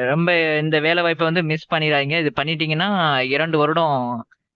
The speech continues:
அ, காத்திருந்தது வீணா போயிரும். அதனால ரொம்ப கவனமா இதை வந்து அட்டெண்ட் பண்ணுங்க. அ, கூடிய விரைவில் வந்து பாத்தீங்க அப்படின்னா, உங்களுக்கு இந்த,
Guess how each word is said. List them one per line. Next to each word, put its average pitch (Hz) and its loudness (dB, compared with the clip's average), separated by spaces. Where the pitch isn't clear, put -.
அ, 123 -4
காத்திருந்தது 151 0
வீணா 147 2
போயிரும். 135 2
அதனால 135 -2
ரொம்ப 139 0
கவனமா 147 0
இதை 143 2
வந்து 139 0
அட்டெண்ட் 143 -2
பண்ணுங்க. 139 -2
அ, 139 -2
கூடிய 170 0
விரைவில் 160 2
வந்து 156 -4
பாத்தீங்க 143 -2
அப்படின்னா, 135 -2
உங்களுக்கு 139 -4
இந்த, 147 0